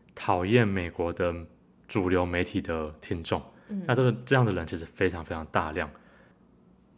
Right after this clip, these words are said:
Speaker 1: 他们比较采的立场就是他们认为，他们持续的观察，觉得 Omicron 有可能会结束掉covid这个疫情。他们主要的论点是说，Omicron 它比较轻症很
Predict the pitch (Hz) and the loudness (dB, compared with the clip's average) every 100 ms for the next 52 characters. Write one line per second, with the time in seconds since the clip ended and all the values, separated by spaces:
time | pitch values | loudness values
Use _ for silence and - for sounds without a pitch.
0 | _ - 143 139 123 104 98 101 - - | _ -6 0 2 2 2 2 2 0 -4
1 | 85 90 110 101 80 80 87 95 98 90 | -6 -4 -4 -4 -6 -8 -6 -4 -2 2
2 | 120 95 82 73 - - _ - - 107 | 2 2 -4 -6 -10 -20 _ -18 -4 -2
3 | 98 - 98 143 107 101 107 104 85 76 | 0 0 0 2 0 2 0 0 -6 -8
4 | - - - 104 110 110 127 123 113 - | -14 -14 -4 -2 -2 0 4 4 2 0
5 | 92 80 98 104 107 104 82 80 78 104 | -2 -2 -2 -2 -2 -6 -6 -8 -2 0
6 | 92 85 - _ _ - 98 85 82 104 | 2 0 -10 _ _ -10 -4 -2 -2 -4
7 | 90 - 104 82 - - _ - - 104 | -2 6 6 6 -2 -20 _ -12 0 0
8 | 95 95 - 98 - 104 90 - - - | 0 -6 -6 -8 -6 -6 -8 -8 -14 -18
9 | - _ - _ - - _ _ _ - | -20 _ -20 _ -20 -20 _ _ _ -6
10 | 175 - 110 107 131 117 85 - 98 95 | -4 2 2 4 4 2 -2 -6 -4 -2
11 | 85 - - - _ - 110 110 - - | -2 -8 -20 -20 _ -2 0 0 -2 -4
12 | 90 80 - 95 92 87 - - 92 87 | -4 -6 -4 -4 -2 -8 -8 -2 0 0
13 | 85 82 80 - - 101 98 117 82 90 | -2 -2 -6 -8 -4 -2 2 2 2 -6